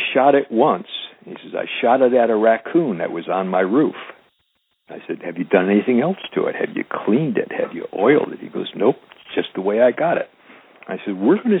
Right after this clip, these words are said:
send somebody there to, to come and pick up that weapon." <laughs> So we sent an agent from, uh, Missouri and, uh, uh, who was, uh, taken into the area by a, a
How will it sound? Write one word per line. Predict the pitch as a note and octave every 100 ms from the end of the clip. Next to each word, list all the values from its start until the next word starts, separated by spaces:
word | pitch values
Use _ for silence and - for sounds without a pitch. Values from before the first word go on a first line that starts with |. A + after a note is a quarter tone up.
| -
send | D#3+ D#3+ C#3+
somebody | C#3 A#2 G#2 F#2+
there | F2 F#2 F2 E2+ - -
to, | F2 E2 D#2 _ _ _ _ _ -
to | E2+
come | - G#2+
and | F2 - -
pick | - F2
up | -
that | - - -
weapon." | - - - -
<laughs> | - A3+ - - A#3 - - - _ _ - - - - -
So | B2
we | G#2+ G#2+ -
sent | A2+
an | G#2+ G2
agent | G#2+ G2+ G2 - -
from, | F2 E2+ E2 _ - -
uh, | F2+ -
Missouri | - F#2 F#2 G2+ G2+ F#2+ G2 F#2+ F#2+
and, | E2+ E2+
uh, | G1+ - - - - - _ -
uh, | - - - _ _ _ _ - A2
who | -
was, | F#2 F2 E2+ - -
uh, | G1+ - _ -
taken | A#2 G2
into | G2 G2 F#2
the | -
area | F2 F2 E2 E2+
by | - G1+
a, | - - -
a | -